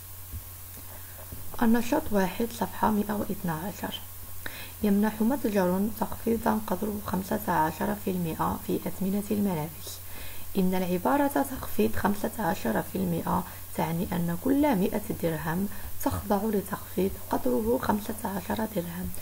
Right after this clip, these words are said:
وهكذا عوض أداء مائة درهم تؤدي خمسة وثمانون درهم. إذا كنا في الحصة السابقة، آه، شرحنا أن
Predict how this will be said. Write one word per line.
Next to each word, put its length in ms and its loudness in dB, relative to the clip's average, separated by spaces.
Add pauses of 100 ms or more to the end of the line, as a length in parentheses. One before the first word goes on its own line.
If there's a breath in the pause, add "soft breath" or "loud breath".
(340 loud breath)
وهكذا 640 2 (180)
عوض 340 4
أداء 500 4
مائة 260 2 (180)
درهم 480 0 (380 loud breath)
تؤدي 540 0 (180)
خمسة 280 0
وثمانون 840 -2 (340)
درهم. 520 -2 (640 loud breath)
إذا 100 4
كنا 300 0
في 140 -2
الحصة 600 0 (320)
السابقة، 920 0 (540 loud breath)
آه، 920 2 (600)
شرحنا 500 4
أن 360 2